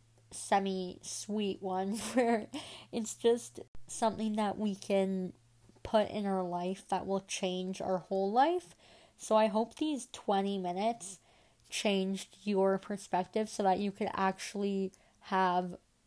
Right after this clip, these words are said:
a better mindset about your life, and then it will actually make your quality and just your days seem so much better. And just remember that you, in the end, you decide how you react about things, and you decide your feelings,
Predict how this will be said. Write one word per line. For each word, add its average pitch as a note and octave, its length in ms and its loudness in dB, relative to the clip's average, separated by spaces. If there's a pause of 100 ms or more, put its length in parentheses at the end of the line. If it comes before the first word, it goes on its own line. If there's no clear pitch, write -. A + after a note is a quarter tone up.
(240)
a G#3+ 140 0
better F#3 380 2
mindset F#3 480 -2
about F3 320 -2 (160)
your G3 280 0
life, F#3+ 480 2
and F#3+ 160 -2
then F#3 360 -2
it A3 200 -2
will G#3 260 0
actually G3 400 -2
make F#3+ 360 -2
your F#3+ 180 2
quality F3+ 880 0 (640)
and F#3+ 340 -2
just - 300 0
your F#3 120 2
days F3+ 380 -2
seem F#3 280 -6
so F#3 260 -2
much F#3 320 -6
better. A3 400 4 (360)
And A3 140 0
just B3+ 260 2
remember G3 500 4
that F#3 380 0
you, C#4 440 2 (680)
in A#3+ 180 0
the E4 160 4
end, G3 440 0
you F#3 280 -2
decide F3+ 520 2
how F3+ 180 -2
you F#3+ 160 0
react F3 500 -6
about G3+ 280 0
things, G#3+ 280 -2
and F#3 180 -2
you G3 100 2
decide F#3+ 520 0
your F3+ 160 -2
feelings, F#3 800 0